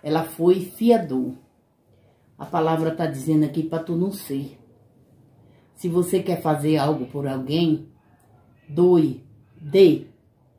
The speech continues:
Sabe, tá, alguém tá precisando, dê. Sabe por quê? Eu sou um tipo de pessoa que eu acho que eu não, não, essa parte eu tenho que me converter. Porque eu fico chateada. É pecado, né? A pessoa tem que perdoar, deixar pra lá.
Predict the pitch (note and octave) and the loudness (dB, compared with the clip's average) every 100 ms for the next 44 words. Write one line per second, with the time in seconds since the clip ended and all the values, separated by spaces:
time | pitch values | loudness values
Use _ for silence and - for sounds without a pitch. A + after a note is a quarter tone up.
0 | _ _ _ _ - C4 F3+ F3 C4+ D#4 | _ _ _ _ 0 2 2 0 0 0
1 | A#3+ A#3 C#4+ B3+ A3 - - F#3 D#3+ F#3+ | 2 2 2 0 -2 -6 -10 -8 -4 -4
2 | F#3 D#3+ D3+ D3 C3 - G3 - D#3 - | -4 -6 -6 -8 -8 -6 -8 -6 -10 -6
3 | D#3+ F3 - _ _ _ _ _ _ _ | -4 -4 -6 _ _ _ _ _ _ _
4 | _ F3+ G#3+ G#3+ G#3+ G#3+ G#3+ - F3 F3+ | _ 2 2 2 0 0 -2 -4 -2 -2
5 | F3+ F3 G3 G3 F#3 E3+ - F#3 F3+ E3+ | -2 -2 -2 0 0 -2 -2 -2 0 0
6 | E3+ E3+ F3 - - E3+ - F3+ F3 E3+ | 0 0 0 -2 -10 -10 -6 -6 -4 -6
7 | F#3+ D#3+ F3 E3+ F3 E3 E3 E3 F#3 - | -6 -6 -8 -8 -8 -4 -4 -2 -4 -8
8 | C3 A#2 _ _ _ _ _ _ _ _ | -14 -16 _ _ _ _ _ _ _ _
9 | _ _ _ _ _ D3+ - E3 D#3+ - | _ _ _ _ _ -8 0 4 4 2
10 | E3 - - D#3+ D#3+ B2 B2+ - - - | -6 -10 -8 -8 -6 -8 -10 -14 -20 -20
11 | _ _ _ _ _ _ _ _ _ _ | _ _ _ _ _ _ _ _ _ _
12 | _ D3 C3 E3+ - B2 B2+ B2 D3 G3 | _ -16 -6 -6 -6 -10 -10 -6 0 4
13 | D4+ - - - - C3+ - E3 D#3+ D#3 | 4 2 -12 -20 -12 -10 0 0 2 -2
14 | D#3 E3+ D#3+ F3 D#3+ A#2+ - E3 D#3+ F3+ | -2 0 0 2 0 0 -4 -2 0 2
15 | D#3+ - | 0 -2